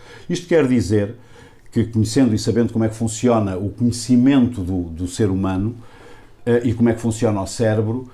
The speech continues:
eh, que nós vamos ter cada vez mais pessoas que têm, que não têm a habilidade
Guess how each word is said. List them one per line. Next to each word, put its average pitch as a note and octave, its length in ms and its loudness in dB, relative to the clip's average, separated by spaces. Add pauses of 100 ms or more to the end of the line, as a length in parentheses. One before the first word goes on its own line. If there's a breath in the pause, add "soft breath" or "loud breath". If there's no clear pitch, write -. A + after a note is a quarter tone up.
(260 loud breath)
eh, A#2+ 460 4
que C#3 80 4
nós C#3+ 240 4
vamos C#3+ 200 2
ter C#3 240 0
cada A2 220 2
vez G#2+ 240 0
mais B2 260 2
pessoas C#3+ 680 0
que - 200 -2
têm, C#3 380 2
que A2 140 -2
não A#2 100 4
têm C3 260 2
a A#2 100 4
habilidade G#2 720 0